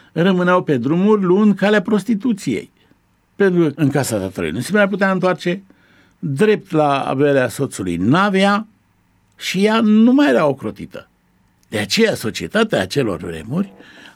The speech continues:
a pus bazele acestei legi, numită legea leviratului, tocmai ca să o ocrotească pe văduvă într-o situație de genul acesta.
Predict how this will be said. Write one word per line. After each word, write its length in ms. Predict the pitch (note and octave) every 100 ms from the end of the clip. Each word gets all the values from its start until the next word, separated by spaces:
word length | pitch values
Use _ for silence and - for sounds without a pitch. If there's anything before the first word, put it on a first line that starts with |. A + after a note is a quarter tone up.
| _
a 360 | - D3+ G3 G3 _ _ _
pus 240 | B3 A3+
bazele 420 | A2+ G#2+ D#3+ G3
acestei 500 | C#3+ C3 F#3 - A3
legi, 540 | A3 A3 C#3 F2+ - -
numită 460 | - G#2 C3 D3 G3
legea 400 | C#3+ C3 C#3 D#3
leviratului, 1040 | D3 D#3 C#3 C#3+ D3 B2 G2+ E2 D2+ - _ _ _ _ _ _
tocmai 340 | - A#3 A#3 G3
ca 220 | F#3+ D#3
să 140 | C#3
o 60 | F3
ocrotească 760 | C#3+ D3 D3+ A3+ A3+ - A#2 - _
pe 180 | G3 E3
văduvă 640 | G#2+ G#2 C3 D3 D3+ D#3 D3 _ _ _ _
într-o 340 | - D#3+ D#3 A2
situație 600 | - G#2 G#2 A2 - A2
de 160 | F#2+
genul 340 | E2+ F2+ E2 D#2+
acesta. 440 | D2+ - -